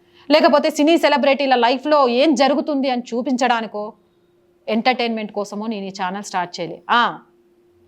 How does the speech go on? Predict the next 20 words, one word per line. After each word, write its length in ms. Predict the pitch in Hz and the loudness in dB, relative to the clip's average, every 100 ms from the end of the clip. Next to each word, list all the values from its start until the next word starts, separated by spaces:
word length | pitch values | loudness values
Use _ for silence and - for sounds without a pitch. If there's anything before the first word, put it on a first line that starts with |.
| _ _ | _ _
ఇంకో 180 | 240 254 | -2 -2
కమ్యూనిస్ట్ 540 | 240 240 247 247 247 | -2 -4 -2 -4 -4
అన్న 160 | 202 190 196 | -6 -6 -8
ఫోన్ 200 | 190 175 | -8 -8
చేసి, 380 | 175 262 415 - - _ | -6 -6 -6 -10 -20 _
"బీజేపీని, 680 | 208 277 247 262 247 226 277 | 0 2 4 2 2 -4 -2
మోదీని 400 | 320 214 214 233 | -2 -2 -2 -2
ఎందుకు?" 360 | 202 214 208 - _ _ _ _ _ | -2 -4 -6 -16 _ _ _ _ _
అన్న, 120 | 285 381 | 2 4
గర్వంగా 520 | 262 262 233 349 381 | 4 4 6 6 6
చెప్తా, 420 | 349 - 196 165 - - _ _ _ - | 4 0 -4 -4 -8 -20 _ _ _ 2
గర్వంగా 400 | 220 233 240 294 294 | 2 4 2 4 2
చెప్తా, 240 | 277 262 | 2 2
ఐదు 220 | 240 262 | 2 2
వందల 280 | 254 254 247 | 2 2 0
సంవత్సరాలుగా 600 | 233 240 254 269 254 240 | 0 -2 0 2 2 2
పోరాటం 520 | 240 226 247 233 226 | 0 2 2 2 -4
చేసి 440 | 202 185 247 403 - - - | -4 -4 -2 -2 -4 -20 0
ఎంతోమంది 720 | 254 277 339 392 370 349 330 | 2 4 4 4 4 2 0
చనిపోతూ 760 | 320 262 262 277 262 285 247 | -2 -2 -2 -2 0 0 -4